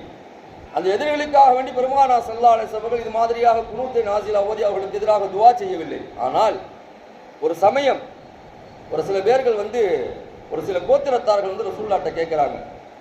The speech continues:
"நாங்கள் எல்லாம் புதிதாக இஸ்லாத்தை ஏற்க இருக்கிறோம், எங்களுக்கு பாடம் கற்பித்து தருவதற்காக வேண்டி, இஸ்லாத்தை போதிப்பதற்காக வேண்டி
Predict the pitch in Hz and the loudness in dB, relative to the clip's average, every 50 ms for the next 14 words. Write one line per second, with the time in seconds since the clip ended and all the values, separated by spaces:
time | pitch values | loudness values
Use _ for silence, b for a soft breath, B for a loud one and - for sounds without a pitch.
0 | - - - - - - - - - - - - - - - - - - - - | -20 -20 -20 -20 -20 -20 -20 -20 -20 -20 -20 -20 -20 -20 -18 -18 -16 -16 -16 -16
1 | - - - 143 185 220 226 233 233 233 240 254 277 269 - - 240 240 254 240 | -6 2 6 6 6 8 8 6 6 6 6 6 4 4 4 2 -2 0 4 8
2 | 247 254 247 247 254 240 214 180 151 127 - - - - - - - - - - | 8 8 8 8 8 8 8 6 6 4 0 -2 -8 -12 -16 -18 -20 -20 -20 -20
3 | - - - - - - - 156 240 269 262 262 262 233 214 196 180 160 147 143 | -20 -20 -20 -20 -18 -16 -4 2 6 6 6 6 6 4 2 2 2 0 -2 -6
4 | - 160 196 240 240 - - 208 180 175 175 175 165 170 165 175 190 175 147 - | -2 2 2 2 2 2 0 -2 0 -2 -2 -4 -4 0 2 2 2 2 0 -4
5 | - - - - - - - - - - - - - - - - - - - - | -8 -12 -14 -14 -16 -16 -18 -18 -18 -18 -18 -18 -18 -18 -18 -18 -18 -18 -18 -18
6 | - - - - 175 220 262 285 285 277 269 - 247 240 208 190 175 151 135 120 | -18 -14 -4 0 2 4 6 6 6 6 4 4 4 4 6 6 6 4 2 0
7 | - - - - - - - 165 202 269 294 302 - 233 240 233 - - 226 - | -4 -8 -12 -14 -12 0 6 8 8 10 8 6 4 2 0 0 0 -2 -6 -6
8 | 208 208 202 190 190 190 190 185 190 190 180 185 180 185 196 226 240 226 196 - | -6 -4 -2 0 2 2 2 2 4 4 6 6 6 4 2 -2 -2 -6 -4 0
9 | 226 247 262 262 - - - 370 214 202 202 - 190 185 175 - 175 175 170 160 | 4 4 4 4 4 -2 -4 -2 -4 -4 -2 -2 -2 -2 0 0 2 2 2 2
10 | 160 165 170 196 208 226 196 | 2 0 -2 -4 -4 -2 -2